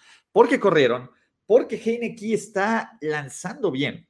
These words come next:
Me parece que la confi-, volvió a recuperar esta confianza y este mojo que te da vencer a los Tampa Bay Buccaneers de Brady.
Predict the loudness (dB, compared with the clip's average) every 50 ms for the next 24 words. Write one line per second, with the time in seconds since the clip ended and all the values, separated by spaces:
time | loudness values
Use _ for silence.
0 | _ -10 -8 -6 -4 -2 0 0 0 -2 -2 -4 -4 -2 -2 -2 -2 -4 -10 -14
1 | -14 -14 -14 -6 2 4 4 4 6 6 6 6 6 4 2 0 -4 -4 -2 0
2 | 0 0 0 -2 -4 -4 -8 -10 -8 -10 -14 -14 -14 -12 -12 -12 -10 -12 -10 -10
3 | -8 -6 -6 -6 -6 -8 -10 -14 -10 -6 -6 -6 -4 -2 -2 -4 -4 -4 -8 -10
4 | -8 -8 -4 0 0 0 0 0 -6 _ _ _ _ _ _ -6 -6 -6 -6 -8
5 | -4 0 2 4 4 2 0 -4 -4 -4 -2 -2 -4 -4 -6 -6 -6 -6 -8 -10
6 | -8 -6 -4 -4 -4 -4 -4 -2 0 0 0 0 -2 -4 -6 -8 -12 -10 -8 -8
7 | -8 -8 -6 -2 2 4 4 4 4 0 -4 -8 _